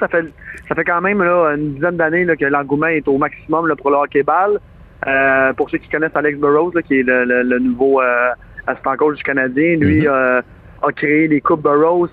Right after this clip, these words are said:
Speaker 1: C'est
Speaker 2: Ouais.
Speaker 1: plusieurs milliers de joueurs qui ont passé par ses surfaces. Et là, l'engouement est au maximum.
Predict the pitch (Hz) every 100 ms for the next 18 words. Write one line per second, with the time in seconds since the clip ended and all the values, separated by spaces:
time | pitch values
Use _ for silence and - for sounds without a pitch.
0 | - 143 139 - 156 160 160 160 151 156
1 | 143 151 160 160 151 139 143 156 - -
2 | 143 143 - 165 170 - 143 139 143 143
3 | 139 143 160 151 143 - - 185 214 226